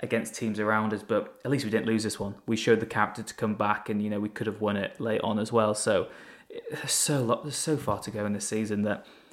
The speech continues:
it still seems ridiculous to, to be getting too carried away. And I saw a tweet today. We're recording this on the Wednesday, the day after the Halifax game. I saw a tweet from a Stockport fan. It was a year ago today that they got rid of Rusk after they lost at Barnet.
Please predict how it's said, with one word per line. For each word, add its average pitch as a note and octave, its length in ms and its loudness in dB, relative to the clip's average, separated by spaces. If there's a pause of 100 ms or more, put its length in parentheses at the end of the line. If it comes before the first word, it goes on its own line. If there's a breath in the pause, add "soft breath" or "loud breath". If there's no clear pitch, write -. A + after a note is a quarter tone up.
(200 loud breath)
it - 140 -6
still C#3 260 6
seems A#2 420 2
ridiculous A2+ 720 0
to, G#2+ 480 -2 (160)
to - 100 -12
be B2 80 -4
getting A2+ 200 -4
too A#2 180 -2
carried A2 300 0
away. A2+ 240 4
And A2 100 -2 (400 loud breath)
I B2+ 60 -8
saw B2+ 580 4 (400)
a A#2+ 80 -2
tweet - 540 0
today. B2+ 320 4
We're A2 80 2
recording E3+ 320 4
this C#3 160 2
on A#2+ 60 6
the A#2 40 6
Wednesday, A2 380 6
the - 80 -2
day A#2 120 6
after A#2+ 200 2
the A2 60 -2
Halifax - 360 -4
game. - 220 -2 (240 loud breath)
I B2+ 80 -4
saw E3 180 0
a E3 60 2
tweet - 320 2
from A#2+ 100 -2
a A2+ 60 0
Stockport - 680 2
fan. - 280 -4 (440 soft breath)
It - 100 -2
was B2 160 2
a B2+ 60 6
year D3+ 280 8
ago B2+ 180 4
today A#2+ 420 6
that A2 120 -2
they A2+ 140 4
got A2+ 200 2
rid A#2 140 0
of A2 100 2
Rusk - 460 0 (140)
after - 260 -2
they A2+ 60 6
lost A2+ 260 0
at - 140 -8
Barnet. A2+ 420 2